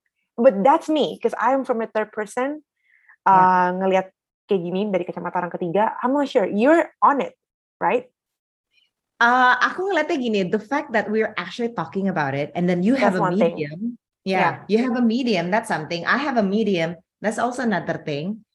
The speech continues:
Speaker 1: Yeah.
Speaker 2: Dan banyak medium-medium yang sebenarnya menyuarakan critical thinking atau enforce us to, yeah, to do critical thinking kan gitu sebenarnya.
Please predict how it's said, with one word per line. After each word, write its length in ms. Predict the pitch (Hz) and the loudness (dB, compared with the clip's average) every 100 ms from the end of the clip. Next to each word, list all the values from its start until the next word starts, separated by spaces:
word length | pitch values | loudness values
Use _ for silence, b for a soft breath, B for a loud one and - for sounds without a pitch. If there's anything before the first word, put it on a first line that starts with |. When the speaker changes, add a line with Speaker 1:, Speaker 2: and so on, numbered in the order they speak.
| _ | _
Speaker 1:
Yeah. 220 | 202 185 | -4 0
Speaker 2:
Dan 160 | 202 233 | 4 6
banyak 320 | 214 214 320 | 6 4 0
medium-medium 720 | 277 214 220 208 196 196 294 302 | 0 2 2 2 0 0 -2 -4
yang 320 | 254 226 226 B B - | -2 -2 -4 B B -10
sebenarnya 640 | 240 220 220 226 285 320 | 0 0 0 -2 -4 -4
menyuarakan 640 | 294 247 233 208 208 247 254 | -2 0 0 0 -2 -6 -8
critical 480 | 226 226 214 208 | -8 -8 -6 -4
thinking 320 | 208 233 233 208 | -2 -2 0 0
atau 160 | 220 - | -2 0
enforce 560 | 226 220 247 262 277 - | 0 0 -2 -2 -2 -2
us 480 | 170 180 202 - _ - | -2 -2 -4 -14 _ -4
to, 480 | 240 226 220 214 214 254 | 2 4 4 -2 -6 -10
yeah, 320 | 370 285 262 220 | -6 -6 -8 -4
to 80 | |
do 160 | 220 226 208 | 0 0 0
critical 320 | 208 185 190 | -2 0 -2
thinking 380 | 262 302 175 139 | -2 -4 -4 -4
kan 180 | 151 156 | -4 -4
gitu 160 | 156 | -6
sebenarnya. 640 | 151 151 147 147 143 131 | -6 -4 -4 -4 -6 -8